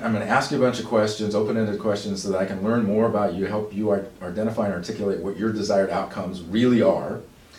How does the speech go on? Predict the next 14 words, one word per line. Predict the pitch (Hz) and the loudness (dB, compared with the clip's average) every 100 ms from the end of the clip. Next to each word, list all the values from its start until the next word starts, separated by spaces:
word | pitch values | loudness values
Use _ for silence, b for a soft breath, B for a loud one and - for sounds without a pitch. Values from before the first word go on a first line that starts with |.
| B B B | B B B
And | 113 113 | 2 6
then | 117 110 | 6 6
from | 113 | 4
there, | 127 165 117 - | 6 8 8 4
for | - 113 110 107 | 2 6 8 6
each | 123 - | 4 2
of | 120 | 0
us | 117 | 0
to | 104 | -2
determine | 101 107 107 | 0 0 2
whether | 98 101 | 2 2
working | 95 120 113 95 | 2 2 0 -2
together | 95 95 92 | 0 0 0
will | 92 98 98 95 - | -2 2 2 2 -4